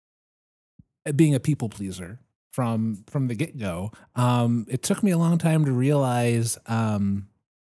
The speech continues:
what those relationships were kind of, like, based around. And so I guess, you know, to get right to the point,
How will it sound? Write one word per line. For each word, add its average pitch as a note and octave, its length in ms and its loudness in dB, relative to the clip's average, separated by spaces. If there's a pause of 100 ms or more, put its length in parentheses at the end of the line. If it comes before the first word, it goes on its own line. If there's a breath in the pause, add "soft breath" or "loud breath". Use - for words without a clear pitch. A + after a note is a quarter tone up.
(920)
what - 120 -8
those B2+ 140 0
relationships C3 500 0
were C3 60 -2
kind B2+ 140 0
of, G#2 60 -4
like, F2+ 280 -6
based - 260 -4
around. B3 420 -2 (280 loud breath)
And F#3+ 180 4
so A3 100 2
I G3 120 4
guess, A3+ 300 0
you F#3+ 80 4
know, D3 100 6
to - 340 -6
get - 180 0
right F#3 120 2
to F3+ 60 4
the D#3+ 60 4
point, E3 360 6